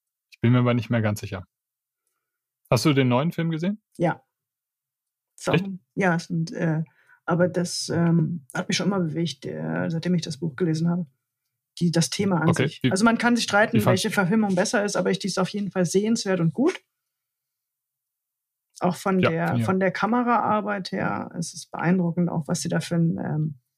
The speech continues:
Speaker 2: für 'n Kriegsschauplatz aufgebaut haben. Das ist schon sehr beeindruckend, ja.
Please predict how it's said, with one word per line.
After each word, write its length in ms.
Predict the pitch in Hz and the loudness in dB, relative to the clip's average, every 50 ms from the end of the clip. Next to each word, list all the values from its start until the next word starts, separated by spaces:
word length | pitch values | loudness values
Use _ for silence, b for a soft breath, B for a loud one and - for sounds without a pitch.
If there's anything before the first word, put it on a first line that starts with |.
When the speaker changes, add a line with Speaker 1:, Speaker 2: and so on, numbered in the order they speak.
| _ _ _ _ _ _ _ _ _ _ _ _ _ _ _ - | _ _ _ _ _ _ _ _ _ _ _ _ _ _ _ -12
Speaker 2:
für 200 | - - - 175 | -8 -2 0 2
'n 140 | 175 180 - | 2 2 0
Kriegsschauplatz 720 | - - 208 185 - - - 180 175 175 - 180 - - | -2 -6 -6 -4 -4 -2 0 0 -2 0 -2 -6 -6 -4
aufgebaut 580 | - 160 160 - - 160 - 156 156 156 - - | -8 -8 -8 -6 -8 -8 -6 -4 -4 -4 -2 -2
haben. 120 | 160 156 | -2 0
Das 120 | 160 160 - | 0 -2 -2
ist 60 | - | -2
schon 180 | - 175 165 147 | 0 0 0 0
sehr 140 | 156 160 | 0 0
beeindruckend, 600 | 160 165 151 143 165 170 160 156 151 - 147 147 | 0 0 0 0 0 0 -2 -2 -6 -6 -4 -2
ja. 200 | 147 156 170 160 | 0 0 0 -2